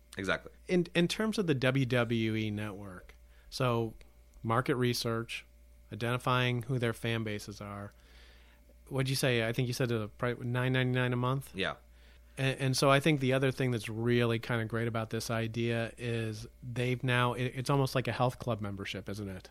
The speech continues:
Speaker 1: Yeah. I mean, you have to, you have to have it if you are a wrestling fan. There's n-,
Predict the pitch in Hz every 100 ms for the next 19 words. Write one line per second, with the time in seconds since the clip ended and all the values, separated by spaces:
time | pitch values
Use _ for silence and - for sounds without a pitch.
0 | - 92 80 - - - 110 123 117 117
1 | 120 - 104 95 110 - 85 85 80 78
2 | 73 - 78 73 71 73 - 71 64 -
3 | - - - - - 87 85 - - 85